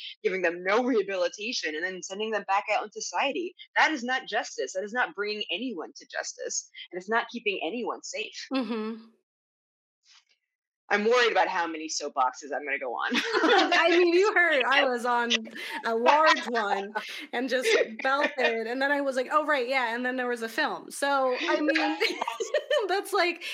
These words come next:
Speaker 2: so much of this. And, um, you know, I hope everyone's saddled in. It was just, like, a little teaser of what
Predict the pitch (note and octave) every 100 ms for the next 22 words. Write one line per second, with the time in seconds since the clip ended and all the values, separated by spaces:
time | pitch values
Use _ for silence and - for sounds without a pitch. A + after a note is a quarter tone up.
0 | - - - E4+ E4+ D#4+ D4 C4 B3 A#3+
1 | A#3+ B3+ - B3 A#3+ A#3 A3 - A#3 A3
2 | G#3+ G#3+ G#3 - C#4 C4+ C4 G#3+ G3 F#3
3 | A3+ A3+ B3 A#3+ C#4+ C4+ A#3+ A3 A3+ A3+
4 | C#4 C4+ B3+ B3 B3 G#3+ G3+ G#3+ A3 A3
5 | G#3 G3+ A3 G3 - D#4+ E4+ C4 A3+ G#3+
6 | G#3+ G#3+ A3 A3